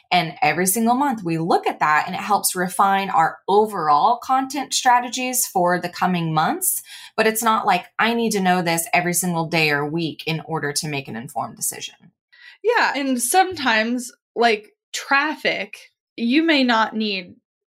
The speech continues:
Speaker 2: to look too historically and except for, like,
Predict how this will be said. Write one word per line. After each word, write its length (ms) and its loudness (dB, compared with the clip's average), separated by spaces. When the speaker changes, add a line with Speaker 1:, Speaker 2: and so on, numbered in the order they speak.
Speaker 2:
to 120 -2
look 420 -4
too 280 -2
historically 1000 -2
and 240 -4
except 480 -2
for, 220 -4
like, 320 -4